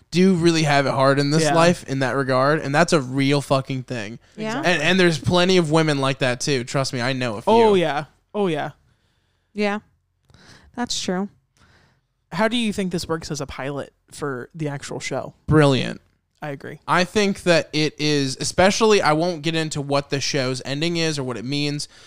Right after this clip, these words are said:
Speaker 1: but it literally hits every point of what the entire show's goal is. And it's,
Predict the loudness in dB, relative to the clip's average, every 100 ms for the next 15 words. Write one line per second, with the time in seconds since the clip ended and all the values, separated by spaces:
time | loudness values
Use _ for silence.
0 | -18 -6 -4 -4 -4 -2 -2 -2 -2 0
1 | -2 0 0 2 2 2 0 0 -2 -4
2 | -6 -2 -2 -2 -6 -4 -4 -4 -4 -4
3 | 0 0 0 -4 -8 -10 -4 -4 -4 -10
4 | -12 -12 -12 -16 -20 _ -4 -2 -2 -6